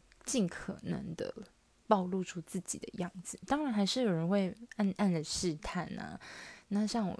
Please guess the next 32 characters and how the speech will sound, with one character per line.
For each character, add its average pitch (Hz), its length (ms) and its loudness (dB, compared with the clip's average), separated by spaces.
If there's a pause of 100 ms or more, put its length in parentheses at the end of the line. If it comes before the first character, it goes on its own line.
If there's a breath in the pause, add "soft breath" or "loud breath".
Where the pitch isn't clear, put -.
(100)
今 185 180 0
天 185 120 4
看 202 120 2
我 170 120 0
朋 165 280 -2
友， 147 140 -2 (460)
他 - 120 -2
就 185 140 2
是 175 340 0 (440)
直 180 200 -2
接 190 300 4
穿 175 340 -2
着 170 160 2
就 156 120 -2
是 160 220 -2
那 170 120 0
种 - 160 -4 (100)
情 165 240 0
趣 170 260 2
内 175 180 2
衣， 160 240 0
直 180 120 0
接 196 180 6
穿 175 360 0
出 160 320 0
来， 143 220 -4
你 156 100 -2
知 - 60 -8
道 156 160 -2
吗？ 165 140 -4
我 175 60 -2
就， 180 160 0